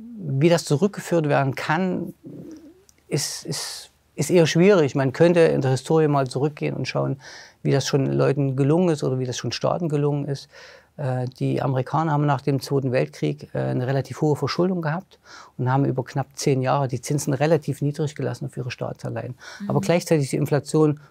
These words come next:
Speaker 1: um einiges höher gelassen. Und dann nach einer gewissen Zeit, nach den besagten zehn Jahren, war natürlich die Verschuldung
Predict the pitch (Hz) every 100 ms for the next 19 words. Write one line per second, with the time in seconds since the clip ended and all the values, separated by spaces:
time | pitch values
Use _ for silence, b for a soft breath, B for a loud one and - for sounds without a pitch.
0 | B 139 147 165 156 147 185 190 175 143
1 | 127 120 123 117 B B B B B B
2 | B - 135 131 143 143 147 139 139 143
3 | 131 156 165 165 139 135 - 139 131 127
4 | 135 - 131 - 131 127 131 143 120 139
5 | 143 131 139 - 120 - 143 147 147